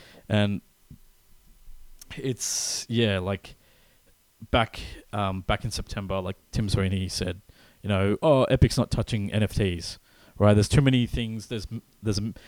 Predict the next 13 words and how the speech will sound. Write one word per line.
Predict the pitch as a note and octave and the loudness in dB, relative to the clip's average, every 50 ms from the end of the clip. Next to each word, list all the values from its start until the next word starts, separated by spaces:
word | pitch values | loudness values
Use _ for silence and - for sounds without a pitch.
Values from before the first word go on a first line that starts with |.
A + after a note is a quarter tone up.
| - - - | -20 -8 4
quote, | - C3 B2+ A#2+ - | 8 8 8 8 6
mix | B2+ C#3+ C3+ - - | 2 -4 -4 -4 -6
of | A#2 - | -8 -8
scams, | - - A#2+ A2 G#2+ G#2+ G#2+ G#2+ G#2+ - - | -6 -4 -2 -2 0 -2 -2 -4 -6 -8 -8
interesting, | C3 B2 - B2+ - - - A#2+ A2+ A2 G#2 - _ _ - - - - - - _ - | -6 -6 -6 -6 -8 -6 -6 -6 -4 -6 -6 -10 _ _ -20 -20 -20 -20 -20 -20 _ -4
um, | - G2 F2+ F#2 F2+ F#2 F#2 F2+ F2+ F2+ - _ _ - - | -2 -2 0 0 -2 -2 -4 -4 -6 -8 -10 _ _ -14 -8
decentralized | - B2 A2 - - A2+ - - A2 G#2+ G2 - - - | -6 -6 -4 -2 -2 -2 -2 -2 -2 -2 -2 -2 2 4
tech | - E3 - - | 4 4 4 2
foundations," | - A#2+ A2 G#2 G2+ G2+ G2 - - G#2 F#2+ G2+ A2 - - - - - | -2 -2 -2 -2 -2 -4 -4 -6 -6 -8 -8 -8 -8 -10 -14 -18 -18 -12
which, | A2 A2+ G#2+ - - - - _ _ _ | -10 -10 -10 -10 -12 -20 -20 _ _ _
legitimate, | - B2 B2+ D3 D#3+ D3 A#2 A2+ | -8 -4 0 0 0 0 0 -2
that's | A2 A2+ - - | -4 -4 -6 -4
true. | - - C#3 A#2 G#2 A2 C#3 | 0 2 4 4 4 2 0